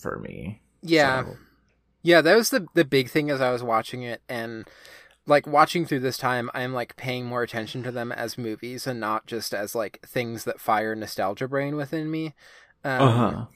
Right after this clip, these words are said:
Speaker 2: and that was where I noticed, like, oh, I think this is actually supposed to be a pretty, like,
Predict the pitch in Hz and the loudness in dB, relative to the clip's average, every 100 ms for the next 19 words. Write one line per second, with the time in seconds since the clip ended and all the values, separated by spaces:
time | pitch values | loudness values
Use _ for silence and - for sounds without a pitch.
0 | - - 156 185 220 160 135 139 135 127 | -20 -2 4 6 6 4 6 6 4 0
1 | 139 - 131 - 170 165 147 208 262 269 | 0 0 -2 6 8 8 6 2 -2 -2
2 | 247 170 135 - 143 - 139 139 139 127 | 4 4 4 0 -2 -2 -2 0 0 0
3 | 131 127 123 - 127 - | -4 -4 -8 0 0 0